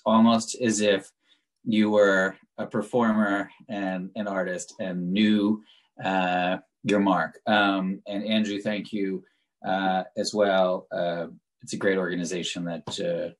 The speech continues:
you represented today. Uh, and I think, um, and I think, uh, our other, uh, panelist has already gone, but I praised his energy and excitement, uh,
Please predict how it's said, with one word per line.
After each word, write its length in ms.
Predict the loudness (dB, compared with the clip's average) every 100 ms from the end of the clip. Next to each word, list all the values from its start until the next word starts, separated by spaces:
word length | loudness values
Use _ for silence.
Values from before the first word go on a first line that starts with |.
| _ -8
you 220 | -2 0
represented 500 | -2 -4 -6 -6 -6
today. 380 | -4 -2 -4 -8 _ -18 -18 _ -6
Uh, 380 | -4 -2 -4 -4 -4
and 240 | -4 -4
I 100 | -6
think, 420 | -4 -4 -4 -4
um, 460 | -4 -2 -4 -6 -8 -14 -20 _ _ _ _ _ _ _ _ _ _ -14 -2
and 140 | 0
I 80 | 0
think, 280 | 0 0 0
uh, 280 | 0 -2 -4
our 160 | 0
other, 360 | 0 0 -2 -4 -14 -20 -20 -20 -20 _
uh, 600 | -6 -2 -2 -2 -2 -4 -6 0
panelist 600 | 2 2 2 2 0 -4
has 140 | -2
already 240 | 0 0 0
gone, 380 | 2 4 6 4
but 100 | 4
I 100 | 0
praised 500 | 0 0 0 -4 -8
his 180 | -8 -8
energy 360 | -10 -12 -12
and 100 | -12
excitement, 580 | -10 -6 -6 -8 -20 -6
uh, 360 | -4 -2 -4